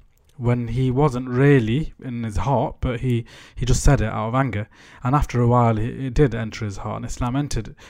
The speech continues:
um, and he accepted is-, Islam. Uh, you know, and he informed the Messenger sallallahu alaihi wasallam. So it really highlights that even in this environment of hostility, in kind of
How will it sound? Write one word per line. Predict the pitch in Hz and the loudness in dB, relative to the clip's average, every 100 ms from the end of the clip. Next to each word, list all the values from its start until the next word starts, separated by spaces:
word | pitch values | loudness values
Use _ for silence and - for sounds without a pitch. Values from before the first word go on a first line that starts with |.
| - _ - | -20 _ -4
um, | 117 110 117 | -2 -2 -2
and | 113 | -4
he | 113 | -4
accepted | 135 - 117 117 | -4 -4 -6 -6
is-, | 117 - - | -8 -8 -10
Islam. | 143 - 127 117 110 - _ _ _ _ _ _ - - | -8 -4 -2 -2 -6 -14 _ _ _ _ _ _ -16 -4
Uh, | 123 117 120 117 - - | 0 0 -2 -6 -14 -10
you | |
know, | 123 | -6
and | 113 120 | -4 -4
he | 120 | -4
informed | 123 107 131 117 | -6 -4 -4 -2
the | 117 | 2
Messenger | 147 - 101 | 2 2 -4
sallallahu | 117 113 117 113 | -6 -4 -2 -2
alaihi | 110 135 | -4 -4
wasallam. | 143 107 - - - - | -6 -6 -12 -20 -20 -10
So | - | 0
it | 156 | 2
really | 185 185 | 4 4
highlights | 156 180 147 120 | 2 2 0 -2
that | - 117 | -6 -4
even | 160 175 143 123 | -2 0 -2 -4
in | 131 139 131 | -4 -4 -2
this | 123 - | -4 -4
environment | 131 107 117 120 113 101 107 - | -6 -6 -2 0 0 -2 -8 -8
of | 110 104 | -10 -10
hostility, | - 113 - - 113 110 - 107 110 - - - - - | -12 -10 -8 -6 -6 -6 -8 -10 -12 -18 -20 -20 -20 -8
in | 117 107 110 120 - - | -6 -4 -8 -12 -16 -10
kind | - 127 117 | -4 -2 -2
of | 110 | -6